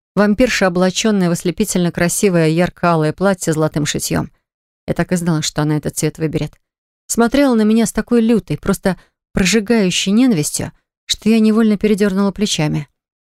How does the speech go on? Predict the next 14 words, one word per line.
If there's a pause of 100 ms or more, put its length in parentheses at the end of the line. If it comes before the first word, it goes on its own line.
(320)
Со
жгуче
чёрными
волосами,
уложенными (380)
в
замысловатую
высокую
причёску, (520)
со
смелым
макияжем
и
ярко-алыми,